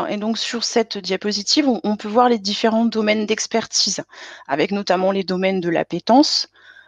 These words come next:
des nutriments essentiels, avec les vitamines, les acides aminés, la digestibilité des aliments, euh, les enzymes, par exemple, la santé par la nutrition, avec les probiotiques,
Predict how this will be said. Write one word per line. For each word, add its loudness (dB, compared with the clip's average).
des -2
nutriments 2
essentiels, 6
avec 0
les -4
vitamines, 2
les -2
acides -4
aminés, 0
la 4
digestibilité 0
des 2
aliments, 2
euh, 0
les -4
enzymes, 0
par -8
exemple, -4
la 6
santé 4
par 4
la 6
nutrition, 2
avec 0
les -8
probiotiques, -8